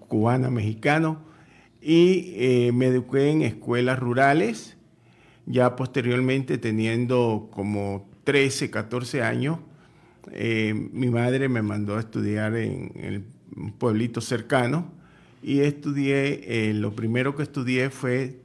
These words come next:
telegrafía, taquigrafía y mecanografía. O sea, en aquella época era ya cuando terminabas estos tres certificados, si podemos decir, en nuestro tiempo,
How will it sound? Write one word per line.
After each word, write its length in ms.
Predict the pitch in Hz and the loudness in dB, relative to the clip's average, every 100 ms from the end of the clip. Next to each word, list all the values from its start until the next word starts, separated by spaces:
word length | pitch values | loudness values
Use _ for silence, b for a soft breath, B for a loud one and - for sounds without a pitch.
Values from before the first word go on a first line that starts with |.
| - | -8
telegrafía, 920 | 110 104 107 104 - 123 127 127 127 | -4 -2 -2 -4 -6 -6 -2 -2 -4
taquigrafía 1000 | 110 98 98 98 101 - 131 139 165 - b b b b - | -10 -8 -10 -8 -10 -6 -4 -2 -4 -10 b b b b -4
y 180 | 147 160 | 0 2
mecanografía. 960 | 151 120 101 95 95 - 95 - 87 - | 0 -2 -4 -4 -6 -8 -10 -10 -14 -16
O 100 | 104 | -12
sea, 180 | - 120 | -4 -2
en 120 | 107 | -2
aquella 340 | 92 92 113 117 | -4 -4 -2 -2
época 360 | 117 120 117 | -4 -6 -4
era 440 | 110 107 104 117 b b b b | -2 0 -2 -4 b b b b
ya 220 | 107 113 117 | -4 -2 -2
cuando 300 | 127 107 - | -2 -2 -4
terminabas 920 | 95 101 107 113 127 131 117 - - | -6 -4 -2 0 0 -2 -6 -14 -14
estos 400 | - 110 - 117 - - | -8 -8 -6 -8 -8 -16
tres 320 | - 113 123 120 | -6 -2 -2 -4
certificados, 1080 | - - 123 110 107 107 98 113 131 123 | -8 -2 -2 -2 -8 -6 -2 2 2 2
si 100 | 104 | -4
podemos 420 | 101 104 107 117 | -6 -4 -2 -2
decir, 360 | 107 - 123 113 | -4 -4 -4 -4
en 160 | 107 98 | -4 -6
nuestro 320 | 98 101 107 | -8 -10 -4
tiempo, 520 | 135 143 143 165 | 0 0 -2 -6